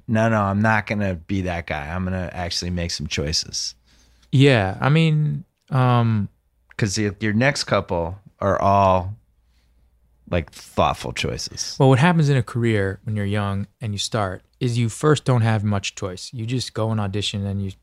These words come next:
Speaker 2: hopefully get parts. And if you do get the parts, then you're just psyched to be working.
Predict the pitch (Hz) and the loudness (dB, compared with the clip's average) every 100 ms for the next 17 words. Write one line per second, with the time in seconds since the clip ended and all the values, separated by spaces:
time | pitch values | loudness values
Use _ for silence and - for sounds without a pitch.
0 | _ - 120 101 104 101 98 - - 98 | _ -6 -6 -4 -6 -6 -8 -12 -12 -10
1 | 90 - 104 110 123 117 135 127 - - | -10 -8 -6 -4 -2 0 2 0 -2 -4
2 | 101 98 - 113 104 104 107 95 - 101 | -2 -2 -4 -6 -4 -4 -4 -6 -6 -6
3 | 95 - 98 95 92 87 98 98 | -8 -8 -8 -6 -8 -10 -14 -16